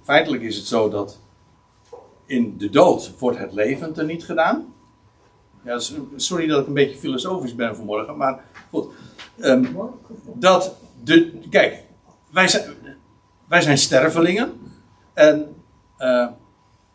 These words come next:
in feite, wat de dood doet, is het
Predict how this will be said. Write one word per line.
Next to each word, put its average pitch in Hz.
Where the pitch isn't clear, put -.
in 175
feite, 233
wat 180
de 143
dood 151
doet, 160
is 190
het 156